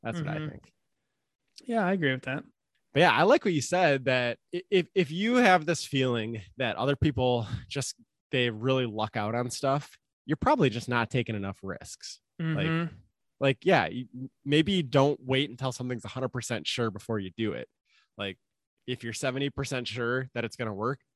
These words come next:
Speaker 1: do it. And guess what? You got a seventy percent chance of being lucky. <laughs>
Speaker 2: Yeah,
Speaker 1: That's,
Speaker 2: yeah.
Speaker 1: that's pretty good. <laughs>
Speaker 2: If you're using that cha-, if you're using the word like that, for sure, then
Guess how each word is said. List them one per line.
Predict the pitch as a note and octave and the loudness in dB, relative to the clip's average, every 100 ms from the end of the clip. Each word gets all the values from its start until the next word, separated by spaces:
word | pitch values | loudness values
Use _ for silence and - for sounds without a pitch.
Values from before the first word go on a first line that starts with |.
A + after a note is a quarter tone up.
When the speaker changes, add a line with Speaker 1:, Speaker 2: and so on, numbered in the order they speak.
| A2+ | -4
Speaker 1:
do | F#3+ A3 | 2 6
it. | D3 - _ _ _ _ _ _ _ | 6 4 _ _ _ _ _ _ _
And | D3+ C#3 B2 A#2+ A#2+ A#2 | -4 -2 0 -2 -4 -6
guess | C#3+ D3 | -2 -2
what? | E3 D3 | 2 0
You | G#2 | 2
got | D#3+ | 2
a | C3 | 2
seventy | - C#3+ C#3 | -2 0 0
percent | C3 C3+ A#2+ | -2 -4 -2
chance | C#3 C3 A#2 | -2 -2 0
of | |
being | B2+ A#2 | -2 -2
lucky. | G#2+ C#3 - - - | 0 -2 -2 2 2
<laughs> | - _ _ _ | 2 _ _ _
Speaker 2:
Yeah, | F#3 G#3 | 4 6
Speaker 1:
That's, | F3 - | 6 2
Speaker 2:
yeah. | G3+ G#3 | 4 6
Speaker 1:
that's | D3 - | 6 2
pretty | - D#3+ | 4 6
good. | C3+ D#3+ A2 - | 6 4 4 -4
<laughs> | - | 0
Speaker 2:
If | B3+ G3+ | 2 8
you're | A#3 | 8
using | F3+ G3 G#3 F#3 E3+ | 8 6 6 4 4
that | E3 - | 2 2
cha-, | - F3 | -2 -2
if | - F3 | 0 0
you're | G3 | 2
using | F#3+ F3 D#3+ | 0 0 0
the | D#3 | 0
word | D3 F#3 F#3+ | 2 0 0
like | D3+ C3+ | -2 -2
that, | D3+ C#3+ - | 0 0 -2
for | D3 | -4
sure, | - - A3 D3 D3 | -2 4 6 6 4
then | D3+ D3+ D3 D3 | 0 -2 -2 -6